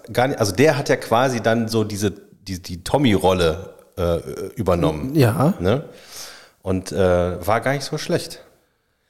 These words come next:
Speaker 2: Nee.
Speaker 1: Dann hatte der eine, eine ziemlich schwierige, äh, <laughs> schauspielerische Phase, muss ich sagen. Und in letzter Zeit
Speaker 2: Mit diesen
Speaker 1: macht er
Speaker 2: Goethe-Filmen und so? Oder war der da gar nicht
Speaker 1: Goethe-Filme?
Speaker 2: dabei? Ja, b-, b-, fuck you, Goethe.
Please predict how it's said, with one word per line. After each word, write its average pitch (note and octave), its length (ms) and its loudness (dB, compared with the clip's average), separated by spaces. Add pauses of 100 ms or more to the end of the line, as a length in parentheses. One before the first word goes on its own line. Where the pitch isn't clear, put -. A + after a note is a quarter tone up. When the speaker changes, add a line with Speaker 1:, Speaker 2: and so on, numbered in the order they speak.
(280)
Speaker 2:
Nee. D3 100 4
Speaker 1:
Dann G#2+ 160 4
hatte C3 200 2
der B2 160 4
eine, A2+ 120 4
eine G#2+ 340 0
ziemlich B2 540 0 (840)
schwierige, C#3+ 1400 2
äh, - 60 0
<laughs> - 60 -12 (840)
schauspielerische C3+ 760 2
Phase, C#3+ 500 0
muss D3 180 -2
ich - 60 -4
sagen. C3+ 400 0
Und A2 180 0
in A2 120 2
letzter A2+ 260 0
Zeit C3+ 200 2
Speaker 2:
Mit A#2+ 120 6
diesen B2 200 6
Speaker 1:
macht C3+ 80 4
er C3+ 60 6
Speaker 2:
Goethe-Filmen D#3 720 4 (500)
und A#2 200 2
so? B2 260 6 (200)
Oder A2 180 6
war A#2 80 6
der A2+ 80 6
da A2+ 120 4
gar A2+ 180 4
nicht A#2 180 2
Speaker 1:
Goethe-Filme? A2 300 2
Speaker 2:
dabei? - 20 -4 (260)
Ja, A2 120 -2
b-, A#2 120 -6
b-, B2+ 160 -8
fuck - 280 0
you, B2+ 80 6
Goethe. B2 420 4